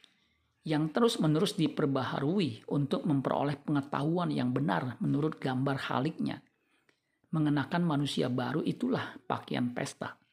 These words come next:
Mati-, Matius dua puluh dua ayat dua belas, ia berkata kepadanya, "Hai saudara,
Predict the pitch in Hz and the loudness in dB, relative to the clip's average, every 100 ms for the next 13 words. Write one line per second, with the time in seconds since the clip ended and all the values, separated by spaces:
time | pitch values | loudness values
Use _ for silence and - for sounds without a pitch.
0 | _ _ _ _ _ _ 123 120 156 156 | _ _ _ _ _ _ -6 -4 -4 -4
1 | - 127 - - 151 139 139 151 - 135 | -2 -2 -2 -4 -2 0 0 0 -2 -4
2 | 135 - 131 139 151 117 - - 170 160 | -4 -4 -2 -2 -2 -4 -8 -2 0 0
3 | 139 135 135 143 147 - - 120 120 117 | 0 0 -2 -2 -4 -4 -2 -2 -4 -6
4 | - 165 175 160 127 123 131 | -2 0 2 0 -2 -2 -4